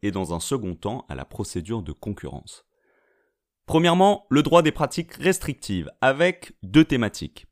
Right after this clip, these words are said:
Première thématique, les pratiques commerciales déloyales dans les relations interentreprises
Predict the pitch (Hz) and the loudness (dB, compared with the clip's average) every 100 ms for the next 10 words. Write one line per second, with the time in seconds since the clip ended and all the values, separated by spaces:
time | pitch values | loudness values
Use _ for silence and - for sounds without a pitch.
0 | - - 160 139 143 143 143 165 165 - | -4 0 0 0 -2 -4 -2 -2 -2 -6
1 | _ - 107 - - 139 - 110 101 - | _ -6 -2 -2 -4 -6 -4 -4 -4 -6
2 | 127 117 98 147 117 98 95 101 113 92 | -6 -4 0 0 2 0 0 -2 -2 -2
3 | 87 92 87 - 90 - 123 123 104 85 | 0 -2 -4 -4 -8 -4 -4 -4 -6 -6
4 | - - 98 117 135 | -8 -8 -6 -4 -6